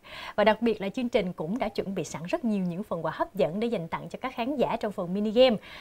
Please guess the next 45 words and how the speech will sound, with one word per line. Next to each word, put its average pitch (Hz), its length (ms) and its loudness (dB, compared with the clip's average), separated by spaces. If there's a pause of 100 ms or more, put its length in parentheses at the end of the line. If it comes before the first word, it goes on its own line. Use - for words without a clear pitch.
(120)
Và 185 100 -2
câu 262 160 4
hỏi 233 380 4
thì 220 60 -4
sẽ 196 160 -2
liên 262 300 2
quan 254 160 2
đến 285 120 0
những 226 180 0
nội 175 160 0
dung 233 180 0
trong 233 140 -4
livestream, 240 440 2 (280)
nên 269 140 4
hãy 208 120 -2
theo 254 160 -2
dõi 208 280 0
và 233 60 0
lắng 214 200 -2
nghe 262 140 0
thật 180 220 -8
kỹ 202 380 0
phần 180 260 -2
tư 220 120 -2
vấn 226 300 2 (120)
và 220 120 -4
chia 220 140 -2
sẻ 190 160 -6
thông 220 180 -2
tin 220 260 0
từ 170 260 -4
bác 233 140 -8
sĩ 202 140 -4
Hưng 240 220 2 (300)
và 202 80 2
hãy 180 180 2 (120)
tương 277 220 2
tác 359 320 -2
cùng 202 120 0
với 208 100 -2
chương 226 180 -2
trình, 190 180 -2
quý 262 80 -2
vị 233 100 0
nhé. 240 240 2